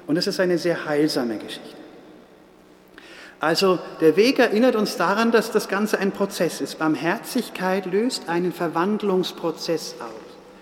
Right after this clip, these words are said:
Ich finde das Wort sehr schön. In der Liturgie kommt's auch vor. Da gibt's die Prozession. Ja? <laughs> Eine Prozession, die feierlich beginnt. Damit beginnt die Heilige Messe. Und da spüren wir, wie wichtig uns der Weg ist,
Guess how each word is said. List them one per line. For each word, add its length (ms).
Ich 80
finde 200
das 100
Wort 180
sehr 120
schön. 340
In 60
der 100
Liturgie 340
kommt's 280
auch 180
vor. 360
Da 60
gibt's 200
die 100
Prozession. 880
Ja? 280
<laughs> 640
Eine 180
Prozession, 800
die 120
feierlich 520
beginnt. 460
Damit 260
beginnt 260
die 100
Heilige 280
Messe. 380
Und 100
da 60
spüren 380
wir, 120
wie 160
wichtig 460
uns 280
der 200
Weg 320
ist, 360